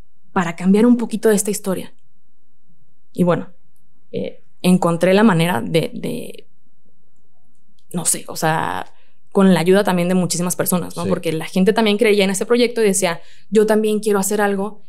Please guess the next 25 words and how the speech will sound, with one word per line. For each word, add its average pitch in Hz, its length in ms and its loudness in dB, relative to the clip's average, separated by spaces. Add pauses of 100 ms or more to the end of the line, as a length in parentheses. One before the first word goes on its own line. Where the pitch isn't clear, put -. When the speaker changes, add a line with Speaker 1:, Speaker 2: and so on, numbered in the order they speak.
(100)
Speaker 1:
¿qué 190 100 4
puedo 202 180 4
hacer? 190 360 2
Ah, 240 180 2
pues 208 140 2
le 175 140 2
compro 190 260 2
una 214 180 2
ticha 220 500 -2
a 160 60 -4
esta - 220 -4
niña 214 400 4
que 175 100 -6
quiere 165 260 2
irse 170 220 -2
de 180 80 4
voluntaria", 208 460 2
¿no? 185 100 -2
Entonces 233 240 -4
también 233 200 6
es 247 120 4
una 254 120 4
red 226 180 4
de 240 40 8
voluntades 202 640 2